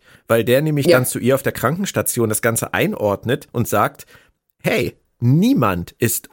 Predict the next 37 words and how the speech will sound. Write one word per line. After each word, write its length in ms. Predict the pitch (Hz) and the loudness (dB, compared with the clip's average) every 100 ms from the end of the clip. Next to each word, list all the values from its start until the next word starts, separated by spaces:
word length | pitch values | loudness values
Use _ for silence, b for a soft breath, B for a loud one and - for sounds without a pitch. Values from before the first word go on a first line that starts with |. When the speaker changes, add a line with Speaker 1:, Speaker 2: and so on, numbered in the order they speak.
| - | -2
Speaker 1:
unabhängig. 800 | 120 - 87 - 90 78 76 104 | 0 -2 -8 -6 -6 -4 -8 -6
Niemand 680 | 120 131 185 254 147 127 | 2 4 4 2 2 0
hier 160 | - 135 | 0 0
draußen 580 | 120 104 131 139 131 123 | 2 2 2 0 -2 0
im 320 | 127 120 101 | 0 -2 0
Weltraum, 600 | 104 135 - 113 120 117 - B B 120 | 0 0 -2 0 0 0 -6 B B -2
ähm, 180 | 117 110 | -2 -2
kann 280 | - 131 143 | -2 0 2
ganz 320 | 123 131 - | 0 0 0
alleine. 540 | 117 113 120 131 104 | 0 0 0 -2 -2
Wir 100 | 113 | 0
hängen 260 | 110 139 151 | 2 0 0
jeder 680 | 104 110 180 196 117 95 - _ | -4 -2 0 2 0 0 -6 _
auf 220 | - 120 - _ _ | -4 -4 -4 _ _
irgendeine 580 | - 180 175 - 110 104 | 0 0 0 -2 0 0
Weise 280 | 98 98 101 | 0 -2 -4
vom 280 | - 98 95 | -6 -6 -2
anderen 420 | 98 95 95 92 | -4 -4 -6 -4
ab.“ 260 | - 143 - b b b b _ _ _ _ _ | -4 -4 -8 b b b b _ _ _ _ _
Das 200 | 135 135 | -2 0
macht 200 | 143 - | 0 -2
sie 160 | 131 196 | 0 2
ja 120 | 131 | 2
erstmal 360 | 98 - 104 | 0 -2 -4
sprachlos. 640 | 92 - 87 82 117 151 - b b b b | -6 -4 -6 -2 -2 -2 -4 b b b b
Und 280 | - 135 127 - | -2 0 -2 -2
dann 200 | 127 139 | -2 0
sagt 280 | 147 131 - | 0 -2 -2
sie, 340 | 113 139 185 | -2 -2 -2
dass 200 | 185 135 | 0 0
sie 160 | 143 147 | 0 0
sich 200 | 135 - | 0 -2
so 160 | 139 113 | -2 0
wahnsinnig 500 | 123 160 147 139 - | 0 -2 -2 -2 0
schwer 240 | 143 147 | 0 2
damit 300 | 156 139 131 | 0 -2 -2
tut, 320 | - 143 - | 0 0 -2